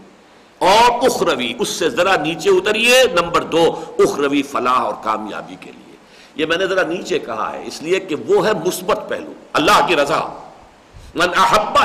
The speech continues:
للہ وابغض للہ واعطى للہ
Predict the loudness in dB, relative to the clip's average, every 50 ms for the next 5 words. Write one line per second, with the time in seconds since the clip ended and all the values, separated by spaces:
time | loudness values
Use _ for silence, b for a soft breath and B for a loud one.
0 | 2 2 2 4 4 4 4 4 4 4 4 2 0 -4 -8 B B B B 0
1 | 2 2 4 2 2 2 2 4 4 4 4 4 4 2 2 2 2 2 2 2
2 | 2 2 2 -2 -6 -10 -12 B B B 0 2 4 6 6 4 4 4 4 4
3 | 4 4 4 4 4 4 4 4 4 4 4 4 4 2